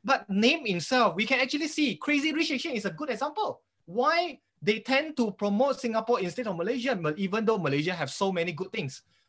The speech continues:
That's where the marketing comes in, because I think Malaysia, they, they are really good. It, uh, you know, talking about Kinten Lu that time, we are talking about the Subang Airport. Malaysian architects do have their own capacity to do a lot of good architecture, but it's just that it's not well market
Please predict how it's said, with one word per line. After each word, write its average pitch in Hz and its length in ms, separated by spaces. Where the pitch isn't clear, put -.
That's 254 200
where 220 180
the 175 80
marketing 196 400
comes 240 240
in, 339 240
because 160 440
I 175 80
think 262 240
Malaysia, 165 460
they, 147 180
they 151 180
are 139 220
really 156 220
good. 135 220
It, 131 120
uh, 135 60
you 135 160
know, 135 180
talking 175 300
about 143 240
Kinten 143 300
Lu 143 300
that 123 160
time, 156 200
we 185 80
are 196 40
talking 262 240
about 165 300
the 135 80
Subang 151 460
Airport. 127 300
Malaysian 254 460
architects 214 480
do 202 320
have 165 400
their 127 180
own 165 160
capacity 160 680
to 143 180
do 151 320
a 123 80
lot 139 220
of 117 120
good 160 140
architecture, 143 480
but 139 180
it's 147 120
just 196 180
that 190 160
it's 147 220
not 156 240
well 143 360
market 143 380